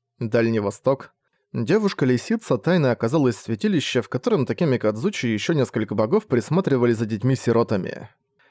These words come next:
Белоснежная кожа была такой чистой, что, казалось, ее еще никогда не касалась грязь,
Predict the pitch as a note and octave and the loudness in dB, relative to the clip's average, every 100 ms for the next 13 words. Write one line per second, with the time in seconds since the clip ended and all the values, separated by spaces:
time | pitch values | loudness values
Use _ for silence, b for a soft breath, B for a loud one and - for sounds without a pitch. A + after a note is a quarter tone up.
0 | _ - G2+ G#2+ G#2+ - A#2 C3+ B2+ A2 | _ -10 -2 2 2 2 -2 0 0 0
1 | C3+ C#3+ B2 A#2 A#2 G#2+ A2+ G2 - G3 | 0 0 0 0 0 -2 -4 -4 -2 -4
2 | - A#2+ - G3+ - B2+ F3+ G3 A#2+ A2 | 0 -2 0 -2 0 0 2 2 2 -2
3 | B2 D#3 A#2 - C3+ A#2 G#2 C3 B2 A2 | 0 0 0 0 0 0 0 0 0 -2
4 | - G#2 F2+ A#2 D#3 C#3 - | -2 -2 -2 0 2 2 -2